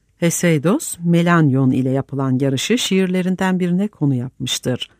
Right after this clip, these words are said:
Homeros'un ünlü destanı İlyada'da Klaydon avından söz açılır. Ama Atalante'nin başından geçenleri ayrıntılarıyla sadece Ovidius ile Apollodoros işlemişlerdir.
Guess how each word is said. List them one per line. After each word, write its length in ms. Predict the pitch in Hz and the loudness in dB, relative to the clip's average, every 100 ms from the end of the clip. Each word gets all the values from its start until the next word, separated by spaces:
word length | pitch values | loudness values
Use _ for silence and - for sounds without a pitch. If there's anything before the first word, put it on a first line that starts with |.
| _ | _
Homeros'un 580 | _ 156 156 147 139 147 | _ 2 4 2 0 0
ünlü 300 | 139 143 151 | 2 2 2
destanı 520 | 143 131 - 131 135 | -2 -4 -4 -2 -2
İlyada'da 720 | - 135 135 131 123 123 190 302 _ _ _ _ | -2 -6 -4 -4 -4 -4 -4 -4 _ _ _ _
Klaydon 540 | 165 180 196 190 202 | 0 2 2 2 0
avından 440 | 190 160 165 160 | 0 0 0 0
söz 280 | 151 - 120 | -2 -4 -6
açılır. 500 | 123 - 123 123 - - _ _ - | -8 -6 -6 -6 -8 -20 _ _ 0
Ama 240 | 190 240 | 2 2
Atalante'nin 760 | 196 - 208 214 214 156 139 135 | -2 -2 0 0 0 0 0 0
başından 460 | 135 143 139 135 | -2 -2 -2 -2
geçenleri 520 | 131 - 131 135 131 | -4 -6 -4 -2 -2
ayrıntılarıyla 800 | 135 147 147 143 143 143 135 131 | -2 0 0 -2 -2 -2 -2 -4
sadece 640 | 131 - 165 127 127 190 240 | -6 -2 -2 -2 -4 -4 -4
Ovidius 560 | 170 151 135 127 123 | -2 -2 -2 -6 -6
ile 240 | 127 160 220 | -6 -4 -4
Apollodoros 720 | 156 - 139 135 127 131 123 | -6 -4 -2 -2 -2 -4 -4
işlemişlerdir. 1080 | - - 131 123 - 131 123 127 123 117 - | -8 -8 -4 -4 -6 -6 -6 -6 -8 -10 -14